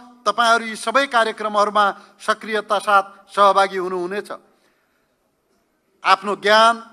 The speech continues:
अनुभव र अनुभूतिलाई लिपिबद्ध गर्दै छलफलबाट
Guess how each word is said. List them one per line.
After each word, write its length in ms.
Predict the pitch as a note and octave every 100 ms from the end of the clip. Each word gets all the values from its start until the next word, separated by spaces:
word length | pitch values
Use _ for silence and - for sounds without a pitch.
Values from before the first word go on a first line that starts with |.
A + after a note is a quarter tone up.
| _
अनुभव 340 | F#3 G#3+ A3 A3
र 20 | A3
अनुभूतिलाई 640 | G#3+ A3 A#3+ A#3+ A#3 A#3+ A#3+ A#3+ - _ D#3+
लिपिबद्ध 560 | G#3 A#3+ B3 A#3+ A#3+
गर्दै 360 | A#3+ A3+ A3 F3 - _ -
छलफलबाट 600 | A3 A3+ A#3+ A3+ A3